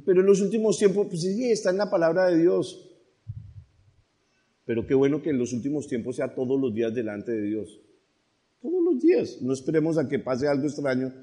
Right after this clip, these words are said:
para, eh, ahí sí creer en el Señor. Segunda de Timoteo, de Timoteo, perdón, tres dieciséis, diecisiete. Por eso la intimidad comienza yendo a la palabra del Señor.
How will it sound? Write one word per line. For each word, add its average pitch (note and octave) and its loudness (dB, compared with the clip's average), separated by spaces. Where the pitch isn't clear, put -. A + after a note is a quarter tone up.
para, A2+ -2
eh, - -8
ahí A#2+ 0
sí B2+ -6
creer A2+ 2
en A2+ 0
el A2+ -2
Señor. G2 -6
Segunda E3+ 6
de F3 0
Timoteo, D3 6
de D3+ 6
Timoteo, C#3+ 6
perdón, B2+ 0
tres D#3 6
dieciséis, C3+ 4
diecisiete. A#2+ -2
Por F3+ 8
eso G3 10
la G#3 6
intimidad E3 4
comienza G3 2
yendo G3 8
a F#3+ 12
la F3 4
palabra D3+ 4
del D#3+ 4
Señor. C#3 0